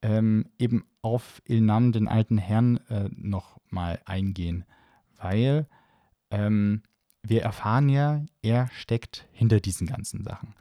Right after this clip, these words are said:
Also über die V I Ps kann man vielleicht auch noch mal kurz reden, aber ich denke, das ist, äh, kann man sehr plakativ machen. Da wird ja nicht so sehr auf die Charaktere auch eingegangen,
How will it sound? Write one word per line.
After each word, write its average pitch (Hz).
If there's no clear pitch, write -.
Also 110
über 131
die 127
V 139
I 117
Ps -
kann 135
man 135
vielleicht 127
auch 131
noch 135
mal 127
kurz -
reden, 123
aber 110
ich 107
denke, 110
das 107
ist, -
äh, 107
kann -
man 107
sehr 107
plakativ -
machen. 120
Da 110
wird 113
ja 110
nicht 110
so -
sehr 104
auf -
die 110
Charaktere 110
auch 110
eingegangen, 120